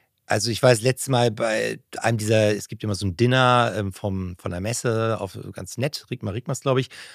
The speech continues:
Und als ich da mal, ich, zwei Jahre her oder so hinging, da war das so voll. Und du musst ja nun mal da durch, bis du zu dieser Anliegestelle kommst, wo das Ding da liegt.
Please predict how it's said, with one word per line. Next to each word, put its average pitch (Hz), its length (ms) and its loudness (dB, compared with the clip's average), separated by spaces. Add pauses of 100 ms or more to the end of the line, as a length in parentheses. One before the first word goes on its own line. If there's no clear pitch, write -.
(160)
Und 113 300 -4 (460)
als 110 180 0
ich - 60 -8
da 120 120 4
mal, 104 140 2
ich, 98 80 -6 (380)
zwei - 260 -12
Jahre 92 180 0
her 117 160 8
oder 127 140 4
so 110 160 -4
hinging, 131 540 0 (300)
da 107 140 0
war 123 100 6
das 120 240 0
so 113 540 0
voll. - 500 0
Und 98 160 -2
du 107 80 6
musst 151 280 4
ja 175 100 6
nun 165 180 0
mal 135 160 4
da 151 120 2
durch, 147 480 6
bis - 160 -6
du 135 80 -10
zu - 140 -8
dieser 123 240 -2
Anliegestelle 98 560 0
kommst, 92 220 -6
wo 101 40 -2
das 92 180 -2
Ding 101 180 -4
da 87 60 -4
liegt. 101 340 -6